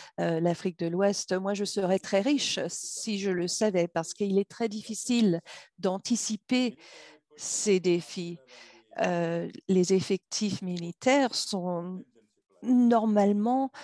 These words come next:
travaillent sur la planification pour les évi-, éventualités, parce que la planification qu'ils s-, formulent, la forme, la planification délibérée n-, n'est pas beaucoup quand il y a,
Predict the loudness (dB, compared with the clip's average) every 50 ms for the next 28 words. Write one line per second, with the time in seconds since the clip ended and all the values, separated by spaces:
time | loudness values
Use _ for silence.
0 | -20 -20 _ -4 -2 0 2 4 4 4 4 2 -2 -8 _ -12 -8 -8 -6 -4
1 | -4 -4 -6 -6 -6 -6 -2 0 0 2 4 4 4 4 4 4 0 0 0 -2
2 | -6 -6 -6 -2 -2 -2 0 -2 -4 -4 -6 -6 -4 -4 -4 -2 -2 -2 -2 -6
3 | -6 -6 -8 -8 -6 -6 -6 -4 -4 -4 -4 -2 0 2 4 4 4 2 -2 -2
4 | -4 -4 -4 -4 -6 _ -20 -20 -20 -18 -18 -20 -20 -20 -20 _ _ -4 -4 -2
5 | -2 -4 0 4 6 6 8 8 6 4 2 2 2 2 2 2 -2 -2 -4 -6
6 | 0 2 2 2 2 0 -4 -6 -6 -6 -6 -8 -10 -12 -10 -6 -4 -2 -2 0
7 | 0 0 0 0 0 -2 -6 _ _ _ _ _ _ -16 -14 -14 -14 -16 -18 _
8 | _ _ _ _ _ _ _ -6 -4 -4 -4 -8 -16 -18 _ _ _ -18 -16 -16
9 | -14 -12 -14 -14 -6 0 0 0 2 2 0 0 2 4 4 4 2 2 0 -2
10 | 0 -2 -4 -4 0 0 0 2 2 0 0 0 -2 -2 0 0 0 0 -2 -4
11 | -4 -2 0 0 0 0 -2 -2 -4 -4 -2 -4 -4 -4 -4 -6 -6 -6 -8 -8
12 | -10 -8 -4 -4 -4 0 _ 2 2 2 0 -2 -4 -10 -10 -8 -6 -6 -6 -6
13 | -2 0 2 4 4 4 4 4 2 2